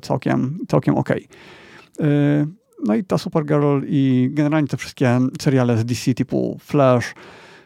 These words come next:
e, no to, to nie jest jakieś wybitne kino, to nie są jakieś wybitne seriale. E,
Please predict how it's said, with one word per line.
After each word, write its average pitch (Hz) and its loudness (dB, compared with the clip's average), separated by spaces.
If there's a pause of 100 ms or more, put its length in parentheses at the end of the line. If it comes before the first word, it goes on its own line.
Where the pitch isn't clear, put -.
(140)
e, 143 4 (120)
no 170 2
to, 175 0 (160)
to 196 4
nie 165 4
jest 127 2
jakieś 123 -2
wybitne 131 0
kino, 120 2
to 135 0
nie 127 4
są 117 0
jakieś 120 -4
wybitne 123 -2
seriale. 120 0 (460)
E, 208 -4